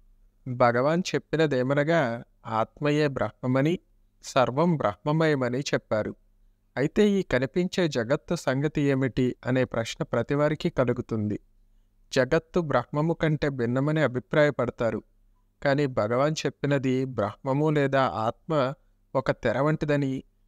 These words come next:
ఆ తెరపై కనబడే బొమ్మలే జగత్తు అంటే, ఆత్మ ఒక సినిమా తెర అయితే దానిపై కనిపించే బొమ్మలు జగత్తనే అర్థం.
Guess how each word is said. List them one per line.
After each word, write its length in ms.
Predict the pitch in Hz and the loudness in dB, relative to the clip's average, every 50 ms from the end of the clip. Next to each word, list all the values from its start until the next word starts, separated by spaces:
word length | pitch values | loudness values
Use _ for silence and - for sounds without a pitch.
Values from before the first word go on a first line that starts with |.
| _ - 123 | _ -4 -2
ఆ 100 | 127 135 | 0 0
తెరపై 460 | - - 117 104 113 - - 165 165 | 0 0 -2 -2 -2 -2 0 0 0
కనబడే 480 | 165 180 156 160 147 156 147 147 143 139 | 0 0 0 0 0 0 0 0 0 -2
బొమ్మలే 520 | 127 113 107 107 113 127 131 147 151 143 | -2 -2 -2 -2 -2 0 0 0 0 0
జగత్తు 640 | 131 - 101 101 107 127 - _ - - 160 156 156 | -2 -4 -4 -2 -2 -4 -4 _ -4 -2 0 0 0
అంటే, 480 | 143 135 123 - 151 139 123 117 135 - _ _ _ _ _ _ - | 0 -2 -2 -2 -2 0 0 -2 -4 -8 _ _ _ _ _ _ -6
ఆత్మ 360 | 107 110 123 - - - 185 170 | -4 -2 -2 -4 -4 -2 0 0
ఒక 260 | 160 156 143 - 135 | 0 0 -2 -4 -6
సినిమా 500 | 120 - - 131 120 123 139 151 160 160 | -8 -6 -6 -4 -2 0 2 2 0 0
తెర 220 | - 170 156 151 | 2 2 4 4
అయితే 360 | 147 143 139 139 - 160 165 | 4 4 2 0 0 0 0
దానిపై 500 | 147 143 120 110 117 131 - - 156 151 | 0 0 -2 -2 -2 -2 -2 0 0 0
కనిపించే 560 | - - 147 143 - - 143 147 - - 143 127 | 0 0 -2 -2 -2 -2 -4 -4 -4 -2 -2 -2
బొమ్మలు 420 | 123 117 110 113 120 139 147 143 | 0 0 -2 0 0 0 0 -2
జగత్తనే 720 | 135 - 110 101 101 120 127 - - 147 135 127 127 139 | -2 -2 -4 -2 -2 -2 -4 -2 -2 0 0 2 2 0
అర్థం. 360 | 143 127 120 110 - 110 107 | 0 0 -2 -2 -4 -4 -4